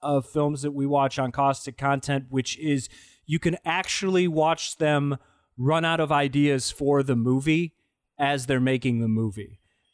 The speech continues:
And this is just a classic case of that, where there's, there's no more movie left by the time we get to the last thirty minutes or so. And it's, uh, it's really a beautiful thing.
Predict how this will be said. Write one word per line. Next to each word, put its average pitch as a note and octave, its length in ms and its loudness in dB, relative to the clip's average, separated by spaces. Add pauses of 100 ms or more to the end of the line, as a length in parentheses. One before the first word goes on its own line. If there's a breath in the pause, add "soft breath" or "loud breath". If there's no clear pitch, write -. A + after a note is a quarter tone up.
(100)
And A#2+ 380 0
this D3 300 -2
is C3 280 -6 (100)
just C#3+ 220 -12
a C3+ 40 -8
classic C#3+ 480 -2
case C#3 320 -2
of B2+ 80 -6
that, B2+ 240 2
where B2 300 2
there's, B2+ 300 0
there's C#3 220 0
no D#3+ 140 0
more D3+ 220 0
movie C#3 300 2
left A2+ 260 0
by A#2+ 120 2
the A#2 100 0
time A#2+ 300 0
we A#2 120 0
get A#2+ 160 -2
to B2 80 -12
the A#2 80 -4
last A#2 320 0
thirty A2+ 200 0
minutes A2+ 320 -2
or G#2+ 60 -8
so. G#2 320 -2
And G#2 80 -10
it's, - 220 -12
uh, G#2 160 -4 (400 loud breath)
it's F3 180 -2
really D4 140 4
a A3 40 0
beautiful A#3+ 320 2
thing. A3+ 360 0